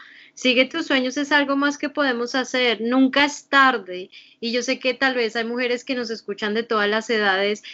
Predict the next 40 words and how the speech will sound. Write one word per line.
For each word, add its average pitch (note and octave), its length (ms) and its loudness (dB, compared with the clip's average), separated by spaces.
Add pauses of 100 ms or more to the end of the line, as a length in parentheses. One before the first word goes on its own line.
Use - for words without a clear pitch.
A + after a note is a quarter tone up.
(180)
y A#3 120 -4
tal A3 200 2
vez G#3 180 0
sienten A#3 400 0
que B3 160 2
ya G#3+ 120 2
están G#3 280 -2
en A3 100 -2
una A3+ 180 0
edad A3+ 240 4
donde A#3 180 -2
no G#3 160 -2
pueden G#3 180 -2
seguir G#3+ 300 -4
sus G#3 180 -8
sueños. G#3 440 0 (360)
Y A#3+ 160 2
yo B3 160 8
las A#3+ 180 6
invito C4 460 4
a C4 140 4
que C4 300 0
sigan B3 380 -2
sus C#4+ 180 -10
sueños. C4 640 -4 (200)
Empezar G#3+ 480 2
desde A3+ 260 -4
ceros, G#3 520 -8
tratar, A3+ 680 6 (520)
buscar A3+ 420 -4
lo G#3 140 -6
que C4 100 -4
les A3+ 200 -4
gusta, A#3 600 -2
buscar A3 320 -8
lo G3 80 -12
que A#3+ 120 -10
siempre A3 360 -2
han A3+ 120 -2
querido. A#3+ 600 0